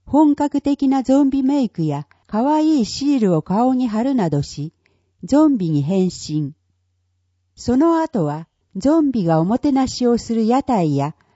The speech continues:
光るお絵かき、ゾンビだらけのホラーゾーンを楽しみました。日常では体験できないゾンビメイクの姿に変身した子供も、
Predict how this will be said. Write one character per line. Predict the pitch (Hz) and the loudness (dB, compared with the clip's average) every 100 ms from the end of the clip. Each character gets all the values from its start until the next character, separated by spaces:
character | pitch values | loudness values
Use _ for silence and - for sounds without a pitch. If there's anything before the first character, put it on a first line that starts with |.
| _ _ - | _ _ -16
光 | - - 311 285 | -8 0 2 4
る | 175 | 4
お | 214 | 2
絵 | 254 | 0
か | 214 | -2
き、 | 156 - 135 - _ _ _ _ 185 | -4 -6 -16 -16 _ _ _ _ 0
ゾ | 254 320 | 4 4
ン | 330 | 4
ビ | 302 | 2
だ | 302 302 | 2 2
ら | 247 | 0
け | - 165 | 0 -2
の | 156 | -2
ホ | 143 208 | 0 0
ラ | 285 294 | 0 0
ー | |
ゾ | 247 285 | 0 0
ー | 285 | 2
ン | 233 160 | 2 0
を | 147 107 - | -2 -4 -6
楽 | 185 226 | -2 -2
し | - 220 | -2 -2
み | 202 | -2
ま | 180 170 | -2 -4
し | - | -6
た。 | 143 139 - _ _ _ _ _ _ _ _ _ _ _ | -10 -10 -12 _ _ _ _ _ _ _ _ _ _ _
日 | 202 220 311 | -4 -2 -2
常 | 294 320 320 294 | 0 0 0 0
で | 302 | 0
は | 226 | 0
体 | - 240 294 | 0 0 0
験 | 294 302 285 | -2 0 0
で | 277 294 | 0 -2
き | 311 | 0
な | 240 180 | 2 0
い | 165 | 0
ゾ | 220 302 | 0 2
ン | 277 | 2
ビ | 302 | 0
メ | 294 311 | 0 0
イ | 247 | 0
ク | - | -2
の | 175 160 | -4 -4
姿 | - 247 208 165 | -4 -4 -2 -2
に | 147 143 - _ | -2 -4 -8 _
変 | - 311 | -2 0
身 | 302 - 277 262 | 0 0 0 0
し | - - | 0 -4
た | 240 | -4
子 | 240 226 | 0 0
供 | 233 208 | 0 0
も、 | 190 185 | -2 -4